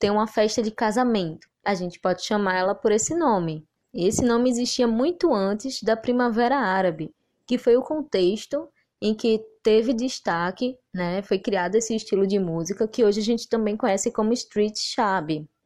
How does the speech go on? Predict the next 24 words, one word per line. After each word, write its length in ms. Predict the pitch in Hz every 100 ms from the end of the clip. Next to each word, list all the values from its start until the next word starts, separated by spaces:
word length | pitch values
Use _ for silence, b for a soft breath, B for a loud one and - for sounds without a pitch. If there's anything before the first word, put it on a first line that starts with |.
| -
Então, 360 | 269 302 262
pra 220 | 254 302
gente 240 | 330 330 320
começar 380 | 311 262 254 240
a 40 |
entender 680 | 233 233 202 170 170 165 -
o 120 | -
que 320 | 254 - 240 220
é 180 | 269
o 100 | 311 254
street 500 | - - 220 202 202
shabby, 760 | - 208 180 202 208 175 156 - _ _ -
que 200 | 196 180 - -
é 120 | - 208
uma 160 | 220
música 240 | 214 214 190
tocada 540 | 196 190 208 226 226
em 260 | 233 214 220
festivais, 920 | - 202 - 175 165 175 226 349 - -
é, 320 | 220 185 156 151 _
né? 240 | 185 190 226
Hoje 200 | 208 208
em 100 | 202
dia, 360 | 185 180 214